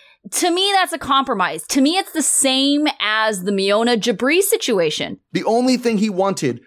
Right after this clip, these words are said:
Speaker 2: was that paperwork signed today.
Speaker 1: Well, to me, it's the same as the Jabri Miona thing,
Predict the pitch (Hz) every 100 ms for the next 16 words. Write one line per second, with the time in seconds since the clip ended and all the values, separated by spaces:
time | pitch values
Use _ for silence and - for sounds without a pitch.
0 | - 139 - 147 - 165 160 143 139 -
1 | 139 123 120 120 92 110 - _ _ _
2 | - - 254 262 311 302 370 262 262 -
3 | 294 311 240 233 214 208 233 233 214 202
4 | 190 175 - 98